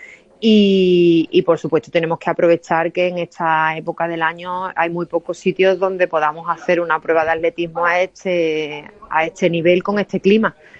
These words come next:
Y eso juega a nuestro favor, juega a favor del deportista y juega a favor de la competición. Por lo tanto, ahí debemos de estar.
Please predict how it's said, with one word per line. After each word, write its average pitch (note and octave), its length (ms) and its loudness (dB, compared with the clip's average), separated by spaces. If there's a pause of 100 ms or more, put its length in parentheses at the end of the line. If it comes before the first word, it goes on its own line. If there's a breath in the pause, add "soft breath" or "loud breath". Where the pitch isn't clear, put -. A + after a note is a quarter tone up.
(120)
Y E3+ 100 4
eso D#3 200 -2
juega E3 220 2
a F3 40 -2
nuestro E3 240 -8
favor, F#3+ 380 0
juega F#3 200 -2
a - 20 -6
favor F3 320 0
del F3 100 -2
deportista F#3 640 -4
y A#3+ 60 -2
juega E3+ 220 -2
a - 20 -12
favor D#3 260 -2
de D3+ 60 0
la D3 100 -2
competición. G3 640 -6 (100)
Por D3 120 -14
lo D3+ 100 -12
tanto, D#3 320 -4
ahí D#3 140 2
debemos F3 320 -4
de F#3 60 -6
estar. G3+ 240 -2